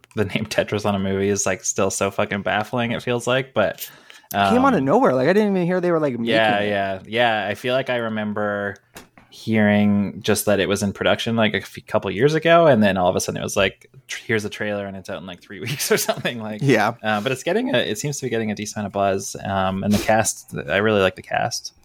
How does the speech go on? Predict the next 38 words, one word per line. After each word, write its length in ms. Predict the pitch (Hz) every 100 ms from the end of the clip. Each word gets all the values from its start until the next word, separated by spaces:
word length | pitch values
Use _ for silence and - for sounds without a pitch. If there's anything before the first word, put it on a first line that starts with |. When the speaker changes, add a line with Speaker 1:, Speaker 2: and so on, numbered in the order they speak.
| _
Speaker 1:
and, 240 | 110 98 -
and 100 | 101
everything, 340 | 95 104 - -
Speaker 2:
I 80 | 170
didn't 180 | 262
Speaker 1:
so. 40 | 143
Speaker 2:
recognize 480 | 135 175 185 185 175
anybody 580 | 190 180 185 196 202 185
except 340 | 147 160 -
for 400 | 139 139 131 127
the, 200 | 123 123
uh, 420 | 80 120 117 113 113
the 120 | 110
Stein, 680 | - 117 120 135 131 131 - _ _ _ _
the 100 | -
guy 120 | 127 127
who 60 |
Speaker 1:
Hmm. 40 | 98
Speaker 2:
played 140 | 120
Stein, 320 | - 117 117 120
was, 200 | 110 -
like, 140 | 107
the, 80 | 113
Speaker 1:
Yeah, 200 | 107 101 - 101
Speaker 2:
uh, 40 | 87
Speaker 1:
like, 100 | 107
Taron 260 | - 101 98
Egerton. 500 | 95 101 - 120 131 _ _ _
Speaker 2:
Yeah, 280 | 135 131 107
uh, 480 | 90 120 120 117 113
Speaker 1:
Yeah, 260 | 113 110 117
yeah. 60 |
Speaker 2:
uh, 180 | 135 110 - - -
but 140 | 131 113
he 60 |
Speaker 1:
Yeah. 60 | 139
Speaker 2:
was, 180 | 131 123
um, 340 | 117 107 110